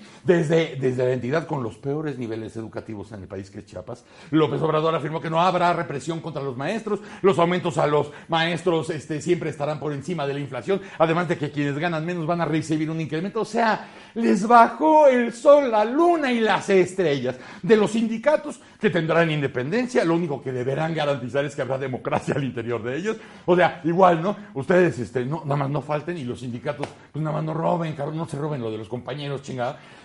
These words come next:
Entonces, voto libre y secreto en las elecciones de dirigentes,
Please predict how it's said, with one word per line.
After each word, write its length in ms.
Entonces, 340
voto 360
libre 260
y 60
secreto 340
en 60
las 120
elecciones 400
de 100
dirigentes, 580